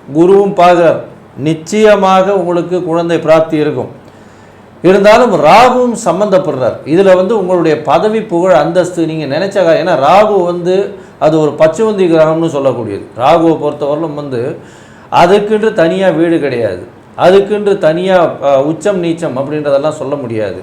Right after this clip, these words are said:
தனியா வீடும் கிடையாது, ஏழு, எந்த ஒரு, எந்த காரகத்துவமும் கிடையாது அவங்களுக்கு. இந்த மாதிரி இருக்கும் பொழுது இந்த ராகு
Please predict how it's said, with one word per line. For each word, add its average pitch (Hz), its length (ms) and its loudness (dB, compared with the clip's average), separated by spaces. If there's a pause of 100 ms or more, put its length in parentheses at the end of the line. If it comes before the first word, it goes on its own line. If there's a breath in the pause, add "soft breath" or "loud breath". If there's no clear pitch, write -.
(140)
தனியா 170 320 -2
வீடும் 175 380 0
கிடையாது, 131 500 -2 (120)
ஏழு, 151 380 -2
எந்த 185 260 -2
ஒரு, 170 420 0 (260 loud breath)
எந்த 180 320 0
காரகத்துவமும் 208 920 2
கிடையாது 160 360 2
அவங்களுக்கு. 107 400 -6 (640 loud breath)
இந்த 180 200 2
மாதிரி 220 300 4
இருக்கும் 196 380 2
பொழுது 139 460 -4 (520)
இந்த 165 260 2
ராகு 220 640 4